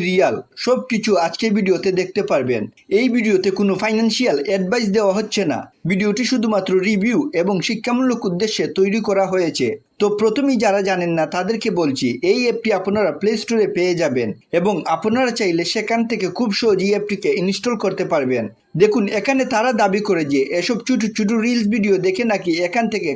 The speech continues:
কামাই করা যায়। এছাড়া তারা আরও দাবি করে যে এখানে অ্যাড দেখেও নাকি ভালো পরিমাণ কামাই করা যায়। আসলে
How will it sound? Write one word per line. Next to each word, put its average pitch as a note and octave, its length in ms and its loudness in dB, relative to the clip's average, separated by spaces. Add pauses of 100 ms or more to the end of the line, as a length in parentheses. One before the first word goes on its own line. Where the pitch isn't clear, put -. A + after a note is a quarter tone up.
কামাই G#3 340 0
করা E3 260 0
যায়। A#2 180 0 (280)
এছাড়া A3+ 260 0 (100)
তারা G3+ 180 0 (180)
আরও A3 140 2 (120)
দাবি G3+ 260 2
করে F#3+ 160 2 (100)
যে C#3+ 100 2 (280)
এখানে G#3 240 0 (100)
অ্যাড A3+ 180 2 (120)
দেখেও A3+ 240 2 (100)
নাকি F#3 240 0 (340)
ভালো A#3 180 2 (100)
পরিমাণ G3+ 300 2 (100)
কামাই F#3 240 0
করা E3 240 0 (100)
যায়। B2 180 0 (300)
আসলে B3+ 360 2